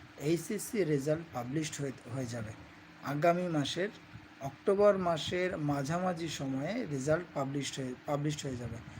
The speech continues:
সুতরাং রেজাল্টের টেনশন একদম মাথার থেকে ঝেড়ে ফেলতে হবে।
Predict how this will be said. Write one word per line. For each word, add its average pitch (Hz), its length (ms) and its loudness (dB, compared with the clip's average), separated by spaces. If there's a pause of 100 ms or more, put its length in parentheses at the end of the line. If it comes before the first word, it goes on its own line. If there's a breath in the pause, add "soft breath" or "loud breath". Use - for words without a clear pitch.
(280 loud breath)
সুতরাং 175 320 4
রেজাল্টের 190 680 6 (280)
টেনশন 151 380 2
একদম 156 380 0
মাথার 151 320 0
থেকে 156 180 2
ঝেড়ে 147 200 2
ফেলতে 147 300 -2
হবে। 156 260 2